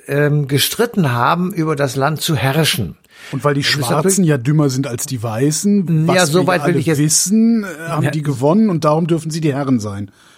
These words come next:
Speaker 1: So weit will ich jetzt nicht gehen, jedenfalls die Weißen und die Schwarzen haben darüber gestritten, das Land natürlich auch auszubeuten. Und wenn die sozusagen,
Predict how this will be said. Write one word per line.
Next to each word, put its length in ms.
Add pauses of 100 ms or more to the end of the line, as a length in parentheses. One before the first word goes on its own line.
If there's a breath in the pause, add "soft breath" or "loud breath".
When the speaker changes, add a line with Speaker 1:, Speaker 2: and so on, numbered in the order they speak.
(240 soft breath)
Speaker 1:
So 240
weit 180
will 100
ich 80
jetzt 180
nicht 200
gehen, 140
jedenfalls 260
die 160
Weißen 300
und 100
die 60
Schwarzen 640
haben 260
darüber 340
gestritten, 540
das 180
Land 200
natürlich 360
auch 60
auszubeuten. 800 (540 loud breath)
Und 180
wenn 140
die 100
sozusagen, 380